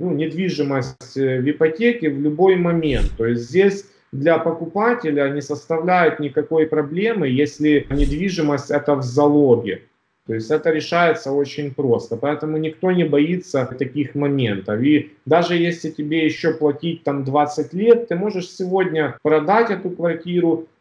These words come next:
соответственно, заплатить банку ту часть, которую ты еще не доплатил. Вот. Поэтому все иностранцы,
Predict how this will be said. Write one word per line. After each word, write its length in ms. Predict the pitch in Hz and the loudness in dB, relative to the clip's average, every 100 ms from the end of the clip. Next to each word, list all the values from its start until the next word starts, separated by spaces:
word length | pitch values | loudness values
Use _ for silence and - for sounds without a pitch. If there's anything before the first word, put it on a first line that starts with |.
| _ | _
соответственно, 720 | - 147 151 175 170 143 143 | -6 -4 0 -2 -2 -4 -2
заплатить 680 | 131 143 147 156 156 165 135 | -2 -2 2 2 2 -6 -4
банку 840 | 135 156 151 135 135 135 131 127 123 | 0 0 0 -4 -2 -2 0 -2 -4
ту 120 | 160 | -6
часть, 460 | 147 156 143 131 - | -2 0 0 -2 -6
которую 460 | - 143 139 135 127 | -4 -2 0 -2 -2
ты 120 | 147 | 0
еще 540 | 135 123 - 143 131 | 0 -2 -6 -2 0
не 180 | 123 135 | 0 -2
доплатил. 800 | 139 156 190 202 202 240 262 254 - _ _ _ _ _ _ - - - _ _ | 0 0 2 -2 -2 -4 -2 -4 -10 _ _ _ _ _ _ -20 -20 -20 _ _
Вот. 360 | 143 143 135 - _ _ - | -2 0 -2 -4 _ _ 0
Поэтому 480 | 202 214 202 196 | 0 0 -2 -2
все 420 | 185 - 196 185 165 | -6 -6 -2 -2 -2
иностранцы, 1120 | 165 160 - 196 214 208 - 165 156 147 | -8 -10 -8 -6 -4 -6 -6 0 2 2